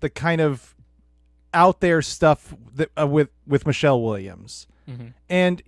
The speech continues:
Speaker 1: you know, maybe it's, uh, it's, it's clearly somewhat autobiographical.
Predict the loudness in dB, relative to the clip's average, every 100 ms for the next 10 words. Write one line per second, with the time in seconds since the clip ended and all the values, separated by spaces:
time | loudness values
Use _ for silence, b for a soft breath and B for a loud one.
0 | _ -6 -4 -2 0 2 4 2 0 0
1 | -2 -4 -12 -14 -12 -14 -14 _ _ -20
2 | _ _ -12 -12 -10 -6 -6 -6 -4 0
3 | 2 2 2 -2 -6 -10 -2 0 2 2
4 | 4 4 2 2 0 0 -2 -4 -6 -6
5 | -8